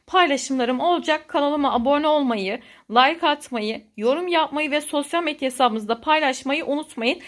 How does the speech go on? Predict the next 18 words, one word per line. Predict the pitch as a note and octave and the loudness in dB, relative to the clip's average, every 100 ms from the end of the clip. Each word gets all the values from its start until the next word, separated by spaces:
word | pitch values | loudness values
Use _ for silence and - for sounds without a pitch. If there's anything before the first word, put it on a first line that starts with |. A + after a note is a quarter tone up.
| - - | -20 -10
Elimden | - F#4+ F4 D#4+ C#4 | -2 0 4 2 2
geldikçe | C#4+ E4+ B3 B3 - C#4+ - | 2 2 2 -4 -2 -2 -4
ürünle | C4+ D4+ C#4+ B3+ | -6 -4 -2 -2
ilgili, | G3+ G3+ C#4+ F4+ - _ - | -4 -4 -6 -6 -16 _ -6
e, | G3+ G#3+ | -2 -2
sorduğunuz | A3+ - F4+ B3+ C4 A#3+ A3+ - | -2 2 2 4 2 0 -6 -14
sorulara | - E4+ D4 A#3+ C4+ F#4+ A#4 - | -4 0 2 4 4 2 -2 0
dönmeye | D#4+ A#3+ C4 D#4 | 0 2 -2 -2
çalışacağım. | D#4 C#4+ C4+ - A#3+ C4 - - - - | -2 -2 -2 -4 -2 -2 -6 -20 -10 0
Bu | |
arada | F#4+ F4 | 2 2
Instagram | F4+ F4+ F4+ E4+ | 0 -2 2 2
sayfamı | F4 F4+ E4 E4 F4 | 2 2 2 0 -2
da | E4+ E4+ | -4 0
takip | E4 C#4+ C#4+ E4+ | 2 2 0 0
alıp | C4+ C4+ - | 0 0 0
oradan | C#4+ D4+ D4 A#3+ | 0 2 2 4
da | B3+ F4 | 2 2